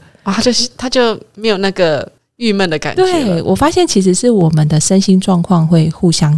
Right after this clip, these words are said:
Speaker 2: 影响。我们的身心状况是轻松、是开阔的，他会直接因为感受到这个身心状态而得到利益。
Speaker 1: 所以老菩萨也会因为你的状态就觉得，“啊，原来我这个还好。”
Speaker 2: 对啊，原来我好像，这个好像不用纠结呢。
Speaker 1: 对，
Speaker 2: 诶，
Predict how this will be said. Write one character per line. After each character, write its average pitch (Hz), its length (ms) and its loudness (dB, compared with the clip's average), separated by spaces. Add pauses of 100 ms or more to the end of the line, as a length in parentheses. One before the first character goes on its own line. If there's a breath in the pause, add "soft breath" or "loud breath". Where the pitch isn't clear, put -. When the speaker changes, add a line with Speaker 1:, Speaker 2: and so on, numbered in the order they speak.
Speaker 2:
影 135 220 0
响。 - 220 -2 (840)
我 170 80 -6
们 175 100 -2
的 190 80 2
身 285 180 0
心 285 140 0
状 269 160 0
况 247 100 0
是 226 140 -2
轻 190 260 0
松、 175 220 2
是 175 440 0
开 165 260 0
阔 160 260 0
的， 160 160 -6 (300 soft breath)
他 - 120 -4
会 269 120 2
直 180 100 -2
接 175 160 0
因 190 160 0
为 208 120 2
感 143 220 -2
受 170 160 2
到 165 200 4
这 170 100 0
个 156 160 2
身 156 180 0
心 156 140 2
状 151 180 0
态 151 140 0 (120)
而 151 140 2
得 147 180 0
到 160 180 2
利 156 120 0
益。 139 280 -2
Speaker 1:
所 - 280 -20
以 - 20 -12
老 160 120 -2
菩 170 80 0
萨 220 120 0
也 175 100 -2
会 180 160 -2
因 202 100 -2
为 196 100 0
你 170 60 -2
的 143 80 -4
状 160 260 -4
态 165 140 -2
就 160 80 0
觉 156 120 -2
得 - 100 0
，“啊， 165 80 2
原 156 140 0
来 170 40 2
我 147 60 -2
这 151 120 -4
个 139 220 -4 (100)
还 - 220 -8
好。” 151 380 -8
Speaker 2:
对 285 180 0
啊， 233 60 2
原 220 120 2
来 247 40 0
我 185 160 2
好 165 160 -2
像， 202 280 0 (160)
这 - 120 -4
个 - 80 0
好 160 100 -4
像 185 180 0
不 165 100 -2
用 160 160 2
纠 160 200 0
结 - 260 -4
呢。 - 100 -8 (360)
Speaker 1:
对， 247 320 0
Speaker 2:
诶， - 40 -12